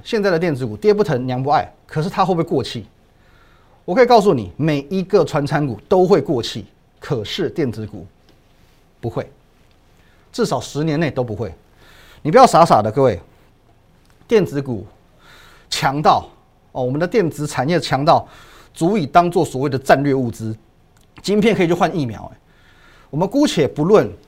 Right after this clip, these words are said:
真伪，可是呢，它有没有这个战略位置，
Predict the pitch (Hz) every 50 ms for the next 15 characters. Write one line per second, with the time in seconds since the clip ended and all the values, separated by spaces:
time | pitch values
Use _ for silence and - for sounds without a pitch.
0 | _ _ - 196 180 175 190 190 - - 185 185 185 123 - - - _ _ _
1 | _ _ _ - - 165 151 147 - 226 202 165 151 143 135 - _ _ _ _
2 | _ _ _ _ _ _ - - 220 170 143 147 147 - 156 147 147 - 147 147
3 | 147 139 143 131 107 - -